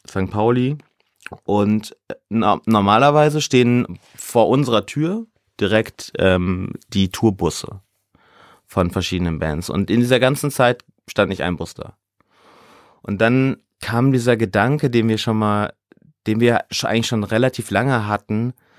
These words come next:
zu sagen, warum laden wir die denn nicht ein zu uns, dass sie zum Beispiel uns proben oder was auch immer, ne?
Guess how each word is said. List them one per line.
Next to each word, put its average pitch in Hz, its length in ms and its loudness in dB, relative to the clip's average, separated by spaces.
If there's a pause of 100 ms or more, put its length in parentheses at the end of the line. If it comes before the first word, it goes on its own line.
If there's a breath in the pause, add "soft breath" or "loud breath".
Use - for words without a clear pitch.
(320 soft breath)
zu - 100 -8
sagen, 107 380 0
warum 113 320 4
laden 123 400 2
wir 120 100 2
die 110 160 -6
denn 107 220 0
nicht - 200 -6
ein 92 460 0
zu - 180 -8
uns, 113 380 -2
dass 95 160 -2
sie 90 100 -6
zum - 140 -10
Beispiel 85 240 0
uns 82 220 -2
proben 110 640 2
oder 82 220 -4
was 85 180 -6
auch 80 100 -6
immer, 131 320 -2
ne? 113 300 -2